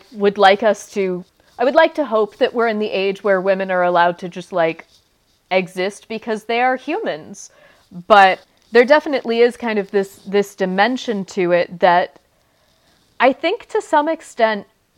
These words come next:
Wendy is choosing to be the mother figure. This is a role that she has taken on that she seems to take pleasure in. And oddly enough,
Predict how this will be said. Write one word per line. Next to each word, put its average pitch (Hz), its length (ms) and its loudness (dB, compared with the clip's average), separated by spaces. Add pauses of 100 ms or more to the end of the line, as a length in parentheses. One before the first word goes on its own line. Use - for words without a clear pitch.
(500)
Wendy 277 520 2
is 240 260 -4
choosing 202 880 -6
to 226 180 -4
be 185 220 -2
the 175 160 -2
mother 165 340 -2
figure. - 540 -14 (640)
This 233 220 0
is 254 140 -4
a 240 80 0
role 233 300 2
that - 180 -8
she 254 240 -8
has 233 180 -6
taken 214 360 -6
on 190 200 0
that 180 180 -4
she 240 220 -8
seems 233 360 -8
to 208 100 -14
take 180 300 -8
pleasure 190 440 -4
in. 359 220 -4 (440)
And 247 280 4 (120)
oddly 311 440 4
enough, 226 560 2